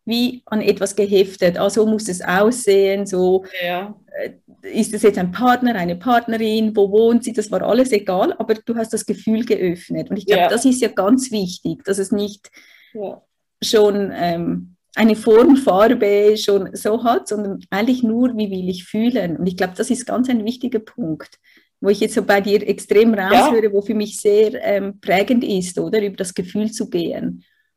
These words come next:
Speaker 2: Ja, und ich, ich spür halt, für mich ist da auch die Erfüllung drin, weil wenn ich dann, wenn dann dieses Gefühl kommt in mein Leben, dann ist es ja oft noch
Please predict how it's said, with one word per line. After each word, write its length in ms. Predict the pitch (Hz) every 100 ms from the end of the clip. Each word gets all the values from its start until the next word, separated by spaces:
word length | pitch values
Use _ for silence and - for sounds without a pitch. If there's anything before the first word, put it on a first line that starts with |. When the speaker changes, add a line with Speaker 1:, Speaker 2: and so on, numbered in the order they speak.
| _ _ _ _ _
Speaker 2:
Ja, 340 | 196 226 294 220
und 120 | 220
ich, 240 | 226 - -
ich 160 | 208
spür 260 | - 247 285
halt, 140 | 226
für 120 | -
mich 180 | 220 262
ist 200 | 302 -
da 160 | 208 208
auch 100 | -
die 120 | 214
Erfüllung 580 | 180 - 320 349 240 190
drin, 320 | 165 170 165
weil 140 | 160
wenn 140 | 175 220
ich 120 | 240
dann, 300 | 214 220 - _ _
wenn 140 | 196 240
dann 140 | 240
dieses 400 | 247 247 214 -
Gefühl 500 | 214 - 277 311 294
kommt 340 | - 220 311
in 100 | -
mein 200 | 247 185
Leben, 440 | 196 165 151 160 160
dann 140 | 127
ist 180 | 214 -
es 120 | 214 -
ja 200 | 151 -
oft 300 | - - -
noch 240 | 190